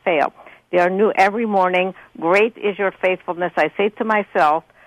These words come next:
the Lord is my portion, therefore I will wait for him. So I, I hope, you know, I, I'm praying for you, Sandy. Now, this is my question.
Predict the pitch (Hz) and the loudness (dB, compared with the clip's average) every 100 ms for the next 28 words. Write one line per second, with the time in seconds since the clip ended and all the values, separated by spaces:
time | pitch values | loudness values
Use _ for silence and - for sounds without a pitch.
0 | _ - 165 190 196 190 190 180 180 - | _ -12 -2 0 0 -2 -8 -4 -6 -4
1 | 170 170 165 147 165 - 165 151 165 156 | -4 -4 -8 -2 -2 -2 -2 0 0 0
2 | 147 147 151 - 143 139 123 127 - - | 0 2 0 -2 -6 -4 -6 -6 -14 -20
3 | - - 202 185 - _ _ - 175 - | -20 0 2 2 0 _ _ -2 0 0
4 | 196 208 262 269 - 220 226 202 180 - | 0 2 0 -2 -6 -4 2 2 2 -2
5 | - - - 220 - 185 233 214 220 190 | -6 -4 0 0 0 -2 0 2 2 2
6 | - 165 151 - 151 139 107 - - - | 0 -2 -2 -2 -2 -2 -4 -12 -10 -2
7 | 196 214 370 349 226 208 - 302 220 - | 0 0 -2 -2 0 -2 0 -2 -2 -8
8 | - | -18